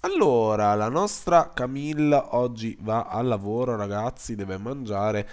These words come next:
e deve creare una rete di contatti, quindi innanzitutto facciamo così, fai un pasto veloce, cereali,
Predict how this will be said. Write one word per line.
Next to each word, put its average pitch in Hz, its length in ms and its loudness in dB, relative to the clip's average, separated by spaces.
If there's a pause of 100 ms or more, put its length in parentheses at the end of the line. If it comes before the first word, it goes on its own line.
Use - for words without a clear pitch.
(160)
e 120 80 -6
deve 151 140 2
creare 127 300 2
una 113 180 -2
rete 110 240 -4
di 101 80 -8
contatti, 110 760 -6
quindi 98 440 -10
innanzitutto 110 640 -8
facciamo 98 360 -8
così, 95 280 -10
fai 107 180 -8
un 113 80 -8
pasto 107 300 -8
veloce, 117 540 -4 (380)
cereali, 98 720 -4